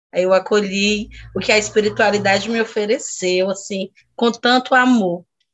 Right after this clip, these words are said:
Então, queiram saber que amor tão profundo é esse.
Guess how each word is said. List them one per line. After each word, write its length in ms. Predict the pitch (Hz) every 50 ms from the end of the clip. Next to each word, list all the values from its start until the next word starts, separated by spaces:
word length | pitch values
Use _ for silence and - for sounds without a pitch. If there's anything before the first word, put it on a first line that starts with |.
| _ -
Então, 500 | 202 190 190 185 220 220 226 233 226 - _
queiram 440 | - 302 302 320 320 302 285 277 -
saber 500 | - - 233 226 214 175 170 214 220 214
que 140 | 214 220 247
amor 300 | 220 220 220 220 202 202
tão 200 | 208 269 294 -
profundo 440 | - 285 285 285 - 262 247 220 214
é 180 | 208 202 185
esse. 380 | 180 165 170 175 - - -